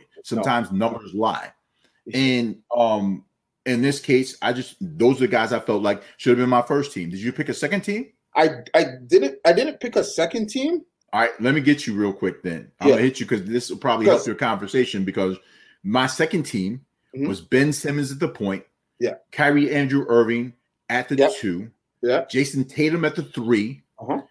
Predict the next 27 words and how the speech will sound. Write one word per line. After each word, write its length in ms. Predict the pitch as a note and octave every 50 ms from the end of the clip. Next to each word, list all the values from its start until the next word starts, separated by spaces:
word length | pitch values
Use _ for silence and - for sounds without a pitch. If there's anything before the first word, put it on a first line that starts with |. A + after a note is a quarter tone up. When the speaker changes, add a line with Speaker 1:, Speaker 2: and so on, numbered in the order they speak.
| _ _ _ _ _ _
Speaker 2:
Julius 380 | - C3+ C#3 D#3+ E3+ - -
Randle 300 | - B2 C#3+ D#3 D#3+ F3+
at 80 | G3 G3
the 80 | - G#3
four, 640 | - - _ - A2 G2 F2+ F2+ G#2 D#3 D#3 - _ _ _ _ _ _ _ -
and 140 | - A2+ G#2 F#2+
Joel 320 | A2 G#2+ G#2+ A2 A2+ A2+
Speaker 1:
Mm-hmm. 160 | A#2+ A#2+ A2+
Speaker 2:
Embiid 240 | G#2 A#2+ B2+ B2+ C3
at 120 | C3 B2+ -
the 80 | - - -
five, 320 | - C3+ F#2 C#2+ - - - - _ _ _ _ _ _ _ _ _ _ _ _ _
right? 400 | - F#2 G#2+ A2+ B2+ C3+ - _ -
Speaker 1:
Mm. 360 | F3 D4+ F#4 C#4+ G#3+ - -
Speaker 2:
And 120 | F#2+ A#2+
then 80 | C#3 C#3
I 40 | C#3+
had 180 | C#3+ D3 D3
a 160 | D3 C#3+ C#3+ -
third 280 | G3 G#3 A#3+ A#3+ - -
team, 380 | - C#3 G#2+ D#2+ - - _ _ _ _ _ _ _ - A2
Speaker 1:
Mm. 440 | C#3 D#3+ D3 A#2+ G2+ E2 F2+ G2 A2+
Speaker 2:
Luka, 460 | C3 C#3 C#3 - G3 G#3 A#3 A3+ - _ _ _ _ _ _ _ _ _ -
Paul 340 | - B2+ C3 C3+ D3+ G3
George, 640 | F3+ D3+ D3 A#2+ G#2+ G#2+ C3 D3+ - - - - _ _ _ _ _ -
Jimmy 240 | A#2 A#2+ C#3+ E3+
Butler, 560 | F#3+ D3 C3 B2 G2+ F2 G2+ A2 C3 C#3 -